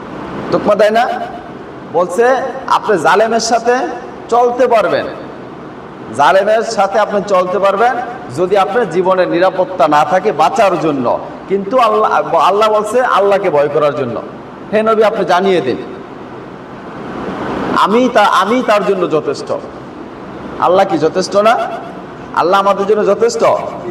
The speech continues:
আল্লাহ আমাদের জন্য যথেষ্ট। তা আল্লাহ যদি আমাদের জন্য যথেষ্ট হয়ে থাকে, তাহলে তো জালেমের আনুগত্য করার আমাদের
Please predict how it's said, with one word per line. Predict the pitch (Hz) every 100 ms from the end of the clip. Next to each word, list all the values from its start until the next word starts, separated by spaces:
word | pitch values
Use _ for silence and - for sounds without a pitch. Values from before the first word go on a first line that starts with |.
| - - -
আল্লাহ | - 170 160
আমাদের | 151 139 139
জন্য | 143 135
যথেষ্ট। | 127 127 127 - - - - - -
তা | -
আল্লাহ | 160 185 214
যদি | 214 202
আমাদের | 220 175 180 185 190
জন্য | 202 196 170
যথেষ্ট | 160 214 208 208
হয়ে | 202
থাকে, | 202 185 156
তাহলে | 170 180 180
তো | 180
জালেমের | 156 160 175 175
আনুগত্য | 170 175 180 175
করার | 160 160 151
আমাদের | 147 151